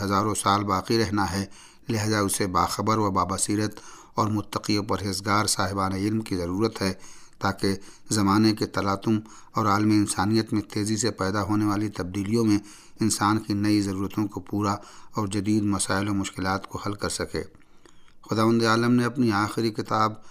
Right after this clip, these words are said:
قرآن کریم میں انسانوں کے لیے ابدی اور جاویداں سعادت و خوش بختی کا جامع اور ناقابل تغیر دستور العمل بیان کر دیا ہے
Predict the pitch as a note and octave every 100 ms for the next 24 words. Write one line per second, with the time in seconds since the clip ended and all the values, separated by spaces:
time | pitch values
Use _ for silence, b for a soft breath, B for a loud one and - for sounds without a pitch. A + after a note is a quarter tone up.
0 | b - A2+ G#2+ G#2 G2+ G2+ A#2 A2+ G#2+
1 | G#2+ B B - A#2 - G#2 G#2+ G#2 A2
2 | G#2 G#2 G2 G2+ G#2+ G#2+ G#2 G2 F#2+ F2
3 | G#2+ G#2 A2 - F#2 G2 G#2+ G#2 G2 G#2
4 | G2 F#2 - G#2+ G#2 G2 B B B -
5 | G#2 G2 G2+ A2 A2+ B B - G#2+ G#2
6 | G2 - G2 G#2 G2+ G2+ G2+ A2 G#2+ G2+
7 | - - G#2 G2 G2 G#2 G2 G2 G2 G2
8 | G2 E2+ G2+ G#2 F#2+